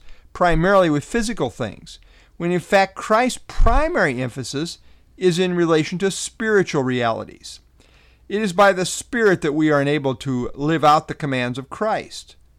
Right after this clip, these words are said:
This is a gifting from God.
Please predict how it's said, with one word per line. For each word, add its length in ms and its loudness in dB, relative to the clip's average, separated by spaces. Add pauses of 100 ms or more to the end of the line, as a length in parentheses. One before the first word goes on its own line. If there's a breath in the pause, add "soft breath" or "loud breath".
(420)
This 220 -2
is 100 -6
a 80 2
gifting 680 -2
from 260 -8
God. 460 2